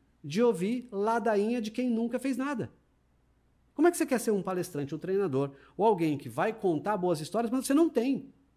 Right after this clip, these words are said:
Você não viveu nada, você não teve sucesso em nada. "Ah, mas é só sucesso?" Não, fracasso também! Atente pro que eu vou te dizer agora. Os seus fracassos,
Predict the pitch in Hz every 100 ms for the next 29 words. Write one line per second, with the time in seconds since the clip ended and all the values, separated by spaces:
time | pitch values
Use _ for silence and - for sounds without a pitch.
0 | _ 214 240 226 269 220 254 131 - 190
1 | 220 220 233 226 269 220 233 135 - _
2 | _ _ 214 233 165 170 214 170 - 196
3 | 196 165 180 233 285 - 269 269 269 269
4 | 262 240 277 247 254 294 294 185 - -
5 | _ _ _ _ _ _ _ - 160 -
6 | 190 196 170 165 170 160 135 143 165 117
7 | 117 113 98 - _ _ _ _ _ _
8 | _ 131 - - 185 226 - 202 180 -
9 | 117 113 - - -